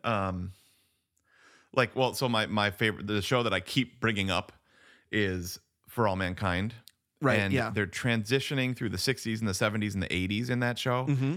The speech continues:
Speaker 1: And so
Speaker 2: Okay.
Speaker 1: actually Mad Men, same thing.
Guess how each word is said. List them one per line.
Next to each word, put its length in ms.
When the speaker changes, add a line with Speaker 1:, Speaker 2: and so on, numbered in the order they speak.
Speaker 1:
And 160
so 180
Speaker 2:
Okay. 120
Speaker 1:
actually 300
Mad 360
Men, 280
same 340
thing. 320